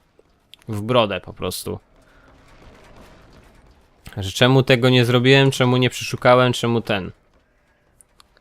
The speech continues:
Dobra, tutaj ni-, i, i, hi, hi, panie, nie rób mi pan takiego stracha. Tutaj.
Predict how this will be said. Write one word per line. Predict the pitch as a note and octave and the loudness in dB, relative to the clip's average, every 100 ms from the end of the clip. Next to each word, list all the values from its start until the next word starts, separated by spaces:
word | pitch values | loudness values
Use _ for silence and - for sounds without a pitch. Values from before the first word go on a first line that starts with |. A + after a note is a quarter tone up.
| _ _ _ _ _ A2 | _ _ _ _ _ -12
Dobra, | G2+ G2 F#2+ | -8 -8 -8
tutaj | - A2+ C3 B2+ B2+ B2+ | -10 -4 2 4 4 2
ni-, | B2 A2+ G#2 G2+ - | -2 -4 -4 -6 -4
i, | C3 D#3 E3 E3+ E3+ F3 E3+ C3+ A#2+ | 0 2 4 4 2 0 -4 -2 -2
i, | B2+ | -2
hi, | - B2+ A#2+ | -2 -2 -2
hi, | - A#2+ B2+ A#2+ A2+ G#2 G2+ - | -2 0 2 2 0 -2 -4 -2
panie, | G#2+ C3+ A#2 G2+ G#2 A#2+ A2+ G2+ G2+ G2 | 2 2 2 0 0 0 2 0 -2 -4
nie | G#2 A#2+ | -2 -2
rób | A#2 | -2
mi | G#2+ G#2 | -4 -4
pan | G#2+ G#2 | -2 -4
takiego | G2+ G#2+ A2+ G#2+ | -4 -8 -6 -8
stracha. | - C3+ C3 G#2 G#2 F#2 _ _ _ _ _ _ _ | -6 0 0 2 0 -2 _ _ _ _ _ _ _
Tutaj. | - B2 B2+ A#2 | -16 -4 -2 -2